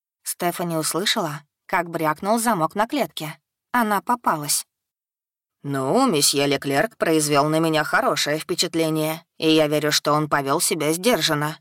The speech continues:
А ты не стала провоцировать его?» Немного помедлив, он добавил: «Вы же не поддались искушению?»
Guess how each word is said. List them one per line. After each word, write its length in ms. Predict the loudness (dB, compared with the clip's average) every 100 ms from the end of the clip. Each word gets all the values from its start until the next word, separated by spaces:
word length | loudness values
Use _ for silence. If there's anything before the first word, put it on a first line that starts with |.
| _ _
А 120 | -4 -2
ты 140 | 0
не 140 | 0
стала 340 | 0 2 2 2
провоцировать 720 | 0 0 0 0 0 -2 -2
его?» 240 | 0 0 -2 _ _ _ _ _
Немного 520 | -2 0 2 0 0
помедлив, 580 | -4 -2 -2 -2 -6 -8 -4
он 180 | -2 0
добавил: 480 | 2 2 0 -2 -8 _ _ _ _
«Вы 300 | -4 0 2
же 160 | 2 0
не 160 | 0
поддались 580 | 0 -2 2 0 0 -2
искушению?» 720 | -2 -2 0 0 0 -2 -8